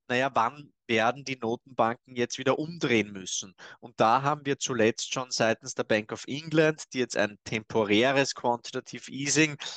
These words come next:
implementiert hat, aber auch der Bank of Japan bereits gesehen, dass sie massiv reagiert haben. Und früher oder später wird wahrscheinlich auch die Federal Reserve,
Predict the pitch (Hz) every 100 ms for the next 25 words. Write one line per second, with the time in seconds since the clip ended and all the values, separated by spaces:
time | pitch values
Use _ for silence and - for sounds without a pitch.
0 | - 131 135 139 131 131 - 139 135 139
1 | - 95 117 143 98 117 - 117 110 107
2 | 117 - - - 110 101 123 - - -
3 | - 120 107 107 - 117 - 104 117 139
4 | - 127 113 113 - 131 113 107 - 113
5 | 135 143 147 - 117 - - 127 156 151
6 | 120 110 - 107 - 123 - - - _
7 | _ 110 127 143 131 - 113 107 117 67
8 | 92 - 113 - 98 104 104 95 95 90
9 | 95